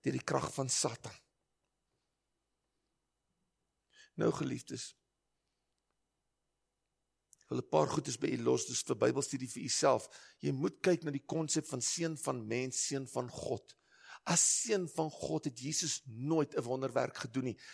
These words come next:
As seun van mens het hy al die wonderwerke gedoen. Hoe het hy dit dan gedoen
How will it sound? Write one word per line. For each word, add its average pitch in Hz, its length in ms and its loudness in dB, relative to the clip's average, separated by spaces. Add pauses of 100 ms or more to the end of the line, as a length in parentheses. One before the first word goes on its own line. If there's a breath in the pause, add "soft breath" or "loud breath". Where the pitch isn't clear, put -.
(200 loud breath)
As - 320 4
seun 196 260 4
van 165 240 4
mens 160 220 4
het 165 100 4
hy 175 60 6 (120)
al 196 140 8
die 185 120 2
wonderwerke 151 580 4
gedoen. 143 360 2 (460 loud breath)
Hoe 127 220 8
het 185 80 6
hy 214 80 8
dit 190 120 8
dan 170 160 8
gedoen 160 440 4